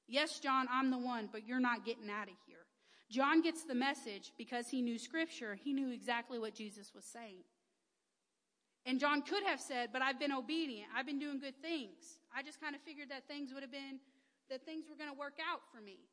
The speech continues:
The more I put in, the better off I'll be. I thought I'd at least get a book deal, something like My Cousin the Messiah or The Sandals That Couldn't Be Unloosed. Where's my Tesla? Where's my mansion and my boat?"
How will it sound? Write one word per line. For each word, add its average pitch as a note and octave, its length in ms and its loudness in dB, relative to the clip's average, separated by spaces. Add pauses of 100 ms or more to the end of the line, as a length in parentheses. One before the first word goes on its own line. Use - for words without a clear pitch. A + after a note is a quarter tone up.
The B3+ 60 -2
more D4 200 2
I C#4+ 80 2
put C#4 180 -10
in, D4 160 -6
the C#4 80 -6
better C#4 260 -4
off C4 220 0
I'll B3+ 160 -2
be. B3 460 -8
I A#3+ 100 -4
thought C#4+ 220 -2
I'd C#4 140 0
at C#4 60 -10
least D4+ 200 -8
get C4+ 100 -6
a B3 60 -4
book C#4 360 -6
deal, G#3+ 300 -14 (240)
something C4 340 -8
like B3+ 240 0
My B3 160 0
Cousin C4 440 -4
the B3+ 60 -4
Messiah A#3 600 -6 (380)
or B3 120 0
The B3 100 -6
Sandals B3+ 420 -2
That B3+ 180 -6
Couldn't B3+ 240 -10
Be C4 160 -6
Unloosed. B3 640 -6 (320)
Where's C#4 240 -4
my D4 240 4
Tesla? G#3 400 -8
Where's C4+ 220 0
my C#4+ 220 6
mansion A3 420 2
and A3 100 -2
my C#4 160 2
boat?" G#3 320 -8